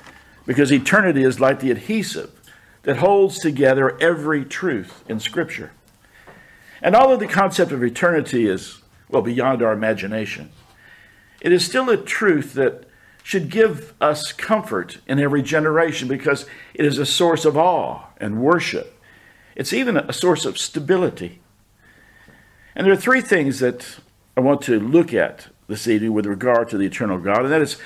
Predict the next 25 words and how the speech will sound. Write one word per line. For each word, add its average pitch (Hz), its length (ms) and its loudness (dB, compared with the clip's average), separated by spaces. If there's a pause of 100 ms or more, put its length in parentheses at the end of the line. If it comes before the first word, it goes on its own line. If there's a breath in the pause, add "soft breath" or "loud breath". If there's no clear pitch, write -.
firstly, 185 600 0 (840 soft breath)
God 170 480 4 (260)
is 123 140 -6
the 127 80 -4
God 117 380 -2
without 98 320 -4
beginning. 104 400 -8 (1120 soft breath)
And 110 100 -12
secondly, 139 720 0
he 131 160 0
is 117 240 0
the 113 100 -4
God 98 520 -2 (420)
without 101 400 -2
end. 95 400 -6 (960 soft breath)
And 135 140 -4
thirdly, 208 480 2
he 220 120 0
is 233 180 0
the 165 80 2
God 143 480 2
who 147 120 -2
does 139 220 -4
not 170 180 2
experience - 1080 -4